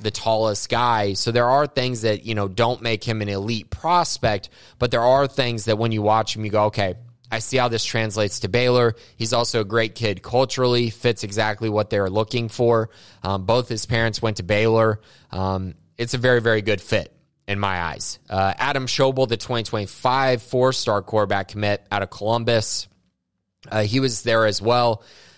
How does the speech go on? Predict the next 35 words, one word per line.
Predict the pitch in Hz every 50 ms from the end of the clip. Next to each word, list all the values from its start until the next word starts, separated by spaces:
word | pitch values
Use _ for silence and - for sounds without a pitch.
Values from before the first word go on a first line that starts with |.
| _ -
Uh, | 90 95 95 95
they | 92 107 113 120
got | 117 113 110 -
to | 107 107
meet | 110 113 113 113
each | 113 110 - -
other | 113 107 110 104
for | - - 117
the | 107
first | 101 - 113 110 107 - - -
time, | 113 107 107 104 101
and | 98 95
Adam | - 101 110 110 110 107 107
played | - - 113 107 104 95 92
really, | 95 107 104 101 101 101
really | 98 101 101 98 95
well, | 92 98 101 101 101 98 95 - - - - - - - - -
uh, | - 90 92 92 - - - 123
on | 123 113 107
the | 101 98
day, | 95 104 101 101 101 98 92 - _
made | - 110 110 110 95
some | - 110 107
big | 104 107 101 90
throws, | - 98 101 101 104 104 98
showed | - - 120 110 104
off | 107 104 101 -
his | 110 104 95 -
huge | - 110 107 104 95
arm. | 101 98 104 104 104 104 104 101 95 95 95 107 -
Um, | - 92 92 92 90 90 87 90 95
he's | 107 113 120 107
got | 117 110 104
a | 92 -
cannon, | - - 110 101 98 95 85 80 -